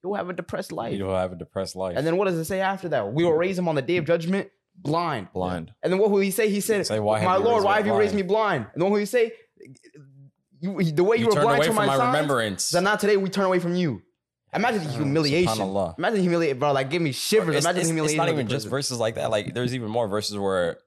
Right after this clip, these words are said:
Speaker 2: you know, the people in the hellfire, they're gonna be asking Allah for another chance, and Allah will say, "Sit there and do not speak to me." Like, imagine the, the Lord of the worlds. Like, at that point, you have nothing down there, and he, the, the Lord of the worlds tells you,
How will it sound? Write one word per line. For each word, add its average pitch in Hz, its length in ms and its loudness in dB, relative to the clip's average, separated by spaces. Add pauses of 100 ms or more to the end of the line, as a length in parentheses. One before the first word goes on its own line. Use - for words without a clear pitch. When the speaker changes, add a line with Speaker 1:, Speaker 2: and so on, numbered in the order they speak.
Speaker 2:
you 110 100 -10
know, 107 80 2
the 98 100 -4
people 120 420 -2
in 101 180 -6
the 98 40 -2
hellfire, 107 360 0
they're 104 100 -4
gonna 110 140 -4
be 95 80 -4
asking 98 320 -4
Allah 107 180 0
for 101 100 -8
another 95 240 -4
chance, 104 360 -6
and 85 80 -8
Allah 104 200 0
will 95 120 -2
say, 101 160 -4
"Sit 110 320 -6
there 101 340 -2
and 85 380 -8
do 101 100 -4
not 101 160 -2
speak - 280 -8
to 90 100 -14
me." 82 120 -10
Like, 98 200 -4
imagine 143 400 -2
the, 113 80 -8
the 110 120 -2
Lord 131 280 0
of 117 80 -4
the 104 80 0
worlds. 107 400 0
Like, 95 340 -2
at 123 140 -2
that 156 160 -2
point, 143 160 0
you 156 80 0
have 110 120 0
nothing 117 360 -4
down 113 240 0
there, 131 180 -4 (240)
and 104 140 -2
he, 123 80 0
the, 110 200 -2
the 107 180 -4
Lord 131 200 2
of 123 60 -2
the 123 60 0
worlds 123 280 0
tells 131 260 -2
you, 139 120 -2